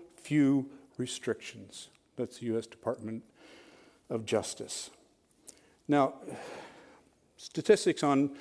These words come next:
pornography use are very wide. There's some, are, and so they're hard to know exactly what is there. These are the most conservative ones that I could find and, and been endorsed by others, um, that I know.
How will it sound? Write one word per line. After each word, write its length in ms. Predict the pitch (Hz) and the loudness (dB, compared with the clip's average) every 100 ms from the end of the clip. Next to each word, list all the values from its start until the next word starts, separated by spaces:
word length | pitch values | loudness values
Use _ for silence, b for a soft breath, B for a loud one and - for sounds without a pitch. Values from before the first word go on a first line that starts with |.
| B B | B B
pornography 460 | - 135 143 131 131 | 0 4 4 2 4
use 240 | 131 127 | 4 4
are 140 | 127 107 | 4 4
very 440 | 107 107 135 135 | 0 4 6 8
wide. 380 | 120 113 101 101 | 6 6 6 4
There's 180 | 113 - | 0 -2
some, 320 | - 143 135 | 0 2 4
are, 140 | 127 143 B B - | 2 -2 B B -2
and 320 | 135 - 123 | 0 2 0
so 160 | - 139 | 4 8
they're 100 | 131 | 8
hard 240 | - 160 | 8 6
to 60 | 135 | 6
know 120 | 135 | 4
exactly 440 | 113 113 131 127 | 4 8 6 8
what 360 | 123 123 131 - B B B | 4 6 4 2 B B B
is 200 | 127 110 | 2 4
there. 200 | 127 127 | 6 6
These 240 | 131 175 | 6 6
are 60 | 139 | 6
the 100 | 123 | 6
most 260 | 127 123 - | 6 4 2
conservative 560 | 123 - 156 151 143 | 0 6 6 8 6
ones 320 | 135 156 151 | 6 6 4
that 100 | 147 | 4
I 120 | 131 131 | 4 4
could 160 | 127 | 2
find 340 | - 143 143 123 | 4 6 8 6
and, 280 | 117 127 B B B | 6 4 B B B
and 180 | 127 120 | 0 4
been 160 | 127 123 | 6 6
endorsed 360 | 117 127 123 | 6 6 6
by 140 | - 135 | 4 6
others, 480 | 123 123 123 - - - | 6 6 4 0 -10 -6
um, 300 | 160 120 123 | -2 0 0
that 160 | 123 117 | 0 0
I 60 | 113 | 2
know. 360 | 113 117 120 | 2 2 0